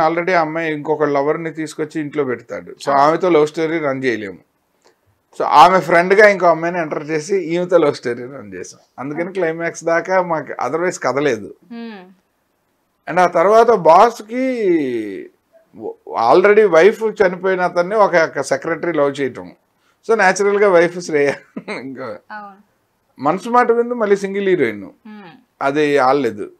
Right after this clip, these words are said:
Speaker 1: దాంతోటి మళ్ళీ ఇద్దరు హీరోయిన్లు ఉంటేనే బెటర్ అని ఫీలింగ్.
Speaker 2: మీకు ఇద్దరు బాగా కలిసి వస్తున్నట్టున్నారు సార్ హిట్ పరంగా.
Speaker 1: ఆ, అలా కుదిరాయి. అంటే
Speaker 2: మ్మ్.
Speaker 1: బా-,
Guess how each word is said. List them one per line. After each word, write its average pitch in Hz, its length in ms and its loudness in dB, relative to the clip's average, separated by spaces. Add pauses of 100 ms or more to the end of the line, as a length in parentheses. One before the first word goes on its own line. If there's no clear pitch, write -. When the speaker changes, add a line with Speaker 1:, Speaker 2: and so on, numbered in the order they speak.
(120)
Speaker 1:
దాంతోటి 165 540 -2
మళ్ళీ 147 300 -4
ఇద్దరు 139 420 -4
హీరోయిన్లు 160 420 0
ఉంటేనే 151 280 -6
బెటర్ 127 260 -6
అని 127 140 -6
ఫీలింగ్. 123 300 -12 (480)
Speaker 2:
మీకు 202 180 -8
ఇద్దరు 285 340 0
బాగా 269 240 4
కలిసి 285 300 -2
వస్తున్నట్టున్నారు 320 640 -4
సార్ 240 240 -2
హిట్ 262 280 -12
పరంగా. 247 520 -6 (840)
Speaker 1:
ఆ, 139 260 4
అలా 143 160 2
కుదిరాయి. 147 540 0 (460)
అంటే 160 180 2
Speaker 2:
మ్మ్. 160 140 0
Speaker 1:
బా-, 156 480 2